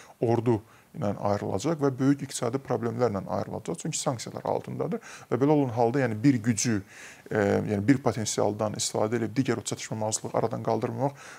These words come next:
bu çox nadir bir, a, tarix haldır. Mütləq bundan <coughs> istifadə olunacaq və bu kontekstdə qonşularla münasibət nə cür olacaq və elə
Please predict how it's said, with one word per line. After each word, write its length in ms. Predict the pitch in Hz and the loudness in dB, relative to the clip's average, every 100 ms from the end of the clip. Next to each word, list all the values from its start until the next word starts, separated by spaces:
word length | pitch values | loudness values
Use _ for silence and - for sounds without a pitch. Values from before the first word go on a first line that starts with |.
| - | -4
bu 320 | 123 127 127 - | 2 4 4 0
çox 220 | - 120 | -2 0
nadir 300 | 120 110 117 113 | 2 2 0 -4
bir, 140 | 107 - - | -6 -8 -16
a, 220 | - 127 - | -10 -6 -4
tarix 340 | - 107 - | 0 0 2
haldır. 240 | 110 110 131 | 0 2 0
Mütləq 240 | 135 113 | 2 2
bundan 260 | 107 113 117 - | 2 -2 -4 -8
<coughs> 180 | - 139 | -6 -4
istifadə 360 | - 117 107 | 2 2 4
olunacaq 320 | 107 101 107 110 | 2 0 -2 -2
və 80 | 113 | 0
bu 60 | 135 | 0
kontekstdə 460 | 135 120 117 - 123 - - - | 0 -2 -4 -2 -2 -4 -12 0
qonşularla 540 | 120 110 135 135 113 104 | 0 2 4 6 6 2
münasibət 480 | 104 - 113 - | -4 -6 -8 -4
nə 80 | 107 101 | -2 -2
cür 100 | 98 | -2
olacaq 400 | 101 101 170 - | -2 0 -2 0
və 100 | 127 - | -2 0
elə 220 | - 113 | 4 6